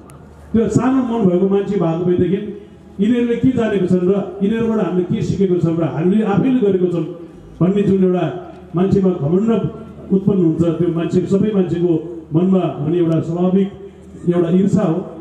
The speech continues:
तर उहाँहरूले हामीलाई एउटा अग्रजको रूपमा यति ठुलो सम्मान दिनुभयो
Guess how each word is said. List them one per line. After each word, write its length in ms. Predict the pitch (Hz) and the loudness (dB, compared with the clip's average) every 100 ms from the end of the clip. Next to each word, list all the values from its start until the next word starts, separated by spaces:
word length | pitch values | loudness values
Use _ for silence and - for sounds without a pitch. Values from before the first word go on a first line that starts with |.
| - - - - | -18 -20 -20 -4
तर 100 | 202 214 | 0 2
उहाँहरूले 440 | 196 214 233 233 196 | 2 0 0 0 0
हामीलाई 300 | 175 190 202 202 - - - | 0 0 0 -2 -8 -12 -4
एउटा 140 | 175 190 | 0 2
अग्रजको 500 | 185 185 208 - 196 | 2 2 0 2 2
रूपमा 260 | 190 190 | 2 2
यति 160 | 185 190 | 0 2
ठुलो 300 | 175 180 175 | 2 2 0
सम्मान 380 | 180 165 185 196 | 0 0 0 2
दिनुभयो 720 | 165 180 165 175 190 - | 2 0 2 0 0 -4